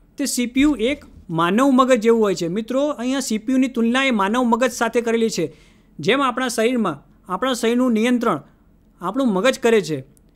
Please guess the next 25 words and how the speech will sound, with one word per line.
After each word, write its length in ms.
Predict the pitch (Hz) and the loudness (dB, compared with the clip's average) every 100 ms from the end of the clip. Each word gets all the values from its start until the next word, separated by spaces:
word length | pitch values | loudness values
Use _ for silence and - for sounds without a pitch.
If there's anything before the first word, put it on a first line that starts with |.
| _ | _
જેમ 180 | 160 240 | -6 -4
આપણા 180 | 254 254 | -4 -4
શરીરમાં 720 | 240 240 240 240 247 240 _ 160 | -2 -2 0 -2 -6 -10 _ -2
દરેકે 280 | 185 247 | 0 0
દરેક 400 | 240 233 240 240 | 2 2 2 0
અંગોને, 640 | - 202 226 254 233 151 - _ _ _ _ _ _ _ _ _ _ _ _ _ 170 | -4 0 4 4 2 -4 -8 _ _ _ _ _ _ _ _ _ _ _ _ _ -4
દરેકે 280 | 180 233 240 | 0 0 2
દરેક 280 | 226 240 | 2 0
અંગોને 420 | 185 208 247 233 160 | 0 0 2 0 -2
સૂચના 420 | - 214 233 233 | -4 -4 -2 -2
આપણું 260 | 190 247 | -2 0
મગજ 280 | 196 208 240 | 0 2 2
આપે 220 | 226 220 | 2 0
છે, 200 | 185 147 - _ _ | -2 -4 -8 _ _
દરેકે 300 | 165 214 247 | -2 0 0
દરેક 240 | 233 240 233 | 2 2 2
અંગોને 440 | 220 240 254 247 | 0 0 0 0
નિયંત્રણ 580 | 196 220 254 247 262 165 - _ 170 | 0 2 2 2 0 0 -8 _ -8
આપણું 260 | 220 220 | -4 -2
મગજ 260 | 175 247 - | 0 0 0
કરે 240 | 247 240 | 2 2
છે. 220 | 202 151 - _ _ _ _ - | 0 -4 -8 _ _ _ _ -8
શું 260 | 247 262 | -2 0
આપણું 240 | 208 254 220 | 0 -2 0
મગજ, 420 | 208 254 240 | 2 2 0